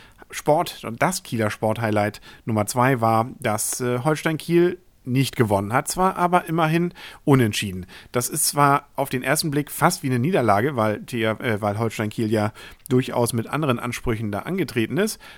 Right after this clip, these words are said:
aber immerhin, äh, dieses drei drei war hart erkämpft. Man hat zwar zur Halbzeit noch eins null geführt,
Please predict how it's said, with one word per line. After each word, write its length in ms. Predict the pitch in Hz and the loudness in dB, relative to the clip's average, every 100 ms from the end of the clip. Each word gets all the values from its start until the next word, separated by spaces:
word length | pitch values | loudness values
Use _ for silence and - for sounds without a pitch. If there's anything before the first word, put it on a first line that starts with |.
| - | -10
aber 440 | - 190 208 208 - | 0 4 6 6 4
immerhin, 640 | 196 208 190 143 165 190 | 0 2 2 2 2 2
äh, 240 | 190 180 180 | 4 4 4
dieses 300 | 175 156 143 | 0 -6 -4
drei 220 | - 135 | 0 2
drei 360 | 131 110 143 143 | 2 2 2 2
war 360 | 135 147 151 | 2 2 0
hart 220 | 117 131 | 2 2
erkämpft. 540 | - 135 - 131 107 - | 0 -2 2 2 0 -4
Man 120 | 110 | -2
hat 100 | 135 | -2
zwar 160 | - 123 | -2 0
zur 140 | 117 | 2
Halbzeit 300 | 127 139 113 | 2 2 -2
noch 120 | 107 | -2
eins 260 | - 110 110 | -4 -6 -2
null 200 | 117 113 | -2 -2
geführt, 400 | 107 - 196 | 0 6 6